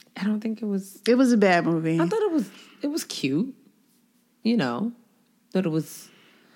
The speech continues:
Speaker 1: I think it showed, you know, how, like, older people, they lack intimacy in their marriage. And, you know, you gotta, okay.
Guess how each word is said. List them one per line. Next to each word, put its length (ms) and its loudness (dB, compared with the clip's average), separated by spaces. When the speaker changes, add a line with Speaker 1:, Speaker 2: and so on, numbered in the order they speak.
Speaker 1:
I 20 -20
think 160 0
it 60 2
showed, 520 0
you 140 -8
know, 120 -4
how, 200 -2
like, 360 -4
older 260 0
people, 600 -2
they 160 -2
lack 320 -2
intimacy 440 -4
in 80 0
their 100 0
marriage. 680 0
And, 100 0
you 80 2
know, 300 0
you 100 -4
gotta, 360 -4
okay. 260 -8